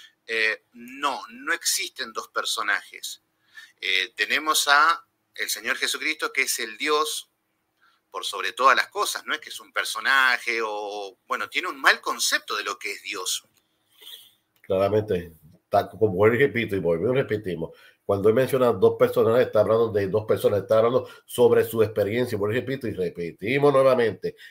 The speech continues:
Speaker 2: la experiencia que él tuvo, él lo dijo: Pues, estoy viendo como dos personajes, o lo que él vio, lo que siente, ¿entiendes?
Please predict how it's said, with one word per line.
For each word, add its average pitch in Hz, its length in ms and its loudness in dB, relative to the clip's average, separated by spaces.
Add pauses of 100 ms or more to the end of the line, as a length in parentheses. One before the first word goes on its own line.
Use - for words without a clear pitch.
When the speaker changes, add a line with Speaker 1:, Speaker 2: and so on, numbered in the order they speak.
(140)
Speaker 2:
la 117 300 0
experiencia 123 800 2
que 135 60 2
él 117 140 -2
tuvo, 107 260 0
él 95 80 -2
lo 98 80 0
dijo: 104 220 -4
Pues, 95 120 -10 (200)
estoy 110 220 0
viendo 127 220 0
como 110 200 0
dos 117 240 0
personajes, 139 560 2 (160)
o 123 100 4
lo 160 280 8
que 123 120 2
él 117 80 -2
vio, 143 220 0
lo 123 120 2
que 104 140 0
siente, 127 460 -2
¿entiendes? 85 460 -6